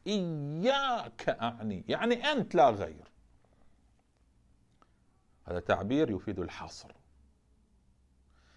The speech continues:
"إياك نعبد"، لم تقل الآية: "نعبدك"، ولم نت-، ولم تقل: "نعبد إياك"، وإنما: "إياك أنت يا إلهي نعبد".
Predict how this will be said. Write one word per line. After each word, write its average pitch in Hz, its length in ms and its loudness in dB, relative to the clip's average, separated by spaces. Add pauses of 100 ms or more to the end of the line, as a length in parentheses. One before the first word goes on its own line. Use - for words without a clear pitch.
(260)
"إياك 202 960 6
نعبد"، 131 680 4 (1120)
لم 127 120 2
تقل 143 300 2
الآية: 139 320 6
"نعبدك"، 131 880 6 (960)
ولم 160 360 8
نت-، 160 120 4
ولم 156 220 6
تقل: 160 320 2
"نعبد 151 680 4
إياك"، 92 580 -2 (160)
وإنما: 127 560 0 (120)
"إياك 208 840 4 (260)
أنت 196 340 2
يا 107 280 0
إلهي 90 360 -4
نعبد". 80 360 -12